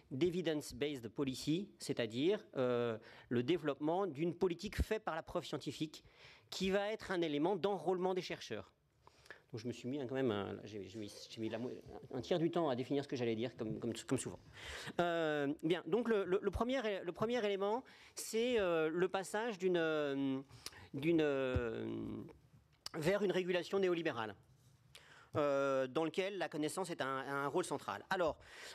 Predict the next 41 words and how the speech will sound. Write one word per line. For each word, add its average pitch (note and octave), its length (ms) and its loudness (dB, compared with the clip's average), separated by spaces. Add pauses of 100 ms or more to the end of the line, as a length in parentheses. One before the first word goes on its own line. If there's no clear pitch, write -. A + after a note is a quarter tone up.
(120)
euh, D#3+ 340 2
en A#3+ 140 2
deux A3+ 100 2
mots, F3+ 340 2 (300)
euh, D#3+ 680 2
nous G#3+ 280 2
avions, G3+ 580 4
notamment F3 340 0
dans E3 80 2
la D3 80 0
période D#3 240 -2
d'après-guerre, C#3 680 0
une, F3+ 260 6
euh, B2+ 640 2
une F3+ 120 2
dynamique F3 360 2
économique D3 460 2
portée D#3+ 240 0
par D3+ 100 0
le C3 60 -2
pouvoir D3 260 -2
industriel. C3+ 580 -2 (800)
Et F3+ 200 2
on F3 40 -2
ne C#3+ 40 -8
peut C#3+ 80 -6
pas D3 120 2
dire D#3 180 -2
que C#3+ 100 -4
c'est C3 200 -2
complètement B2+ 320 2
en B2+ 60 4
dehors C3+ 180 4
de C3 60 2
la A#2+ 100 2
question B2+ 200 -4
de A#2 40 2
la G#2 80 0
connaissance, A2+ 420 0
bien G#2 140 0
sûr, E3 280 0